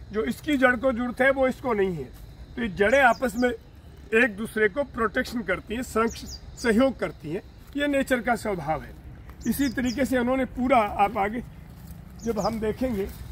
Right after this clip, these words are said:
पीछे इन्होंने पूरा जंगल भी खड़ा कर रखा है। जंगल में अनेक प्रजातियों के पेड़ दिए हैं। ये बहुत सुंदर स्वरूप है। जो है ऐसे लाखों की संख्या में एसपीएनएफ़ के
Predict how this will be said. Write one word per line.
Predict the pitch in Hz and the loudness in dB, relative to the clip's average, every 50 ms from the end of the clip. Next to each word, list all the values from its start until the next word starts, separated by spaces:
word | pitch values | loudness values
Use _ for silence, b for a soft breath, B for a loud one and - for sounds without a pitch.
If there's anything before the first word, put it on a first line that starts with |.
| - - 139 | -12 -12 -12
पीछे | - - 240 226 - - 285 277 | -10 -6 -4 -4 -4 -2 -2 -2
इन्होंने | 277 277 277 285 285 285 | -2 -2 -2 -4 -4 -6
पूरा | 285 - 285 262 269 269 247 | -6 -8 -8 -6 -6 -4 -4
जंगल | 220 233 247 254 277 285 277 | -2 -2 -2 0 0 -2 -2
भी | 247 247 220 | -2 -6 -6
खड़ा | - 190 190 180 | -8 -8 -10 -10
कर | 156 - 185 | -10 -10 -12
रखा | - 151 - - - | -12 -12 -12 -12 -12
है। | - - - - - - - - - - 170 | -12 -12 -12 -12 -12 -12 -12 -12 -12 -10 -8
जंगल | 185 208 220 240 254 254 | -8 -6 -4 -4 -4 -4
में | 254 - | -4 -4
अनेक | - 240 233 254 285 294 240 - - | -4 -4 -6 -6 -6 -6 -6 -6 -6
प्रजातियों | 233 226 226 233 226 - 262 254 | -6 -4 -4 -6 -6 -6 -8 -10
के | 214 - 254 | -8 -10 -10
पेड़ | - - 247 247 247 233 | -8 -4 -2 -2 -2 -2
दिए | 202 185 - - 180 | -4 -8 -10 -12 -12
हैं। | 156 - - - - - - - - - - - - - - - - - | -12 -10 -12 -12 -12 -12 -14 -14 -12 -12 -14 -14 -14 -14 -14 -14 -12 -10
ये | 226 220 - - - | -8 -8 -8 -8 -10
बहुत | 185 180 233 269 277 269 - - | -8 -6 -4 -4 -4 -6 -6 -4
सुंदर | 240 226 247 240 285 285 240 | -2 -2 -2 -2 -2 -4 -4
स्वरूप | - - 214 196 190 190 180 - | -4 -6 -6 -4 -6 -6 -6 -8
है। | - 185 180 - - - - - - - - - - - - - - - - - - - - | -10 -10 -10 -10 -10 -10 -10 -12 -12 -12 -12 -12 -12 -12 -12 -14 -14 -14 -14 -14 -10 -6 -4
जो | 190 185 | -2 -2
है | 202 214 220 - - 202 214 | -2 -2 -4 -4 -4 -2 -2
ऐसे | - - 269 269 269 254 240 - - - - - - - - - - - - - - - - - - - - - - - - 165 151 151 | -2 0 0 0 0 0 -4 -6 -10 -10 -10 -12 -12 -12 -12 -12 -12 -12 -12 -12 -12 -12 -12 -12 -12 -12 -12 -12 -10 -8 -6 -6 -4 -2
लाखों | 170 196 233 247 - - 294 294 226 - | 0 0 0 0 -2 -2 -4 -4 -4 -4
की | 311 - | -4 -4
संख्या | - 262 254 254 - 233 240 254 | -2 -4 -4 -2 -2 0 0 0
में | 254 226 175 | 0 0 -2
एसपीएनएफ़ | 160 180 - - - - - - - - - - - - - - - - 190 220 240 - - - 254 254 254 254 254 254 254 262 - | -2 -4 -6 -10 -14 -14 -12 -12 -12 -12 -12 -12 -12 -12 -10 -10 -6 -2 0 0 0 0 -2 -6 0 4 4 4 6 4 0 0 -2
के | - 277 254 262 247 | -2 2 2 4 4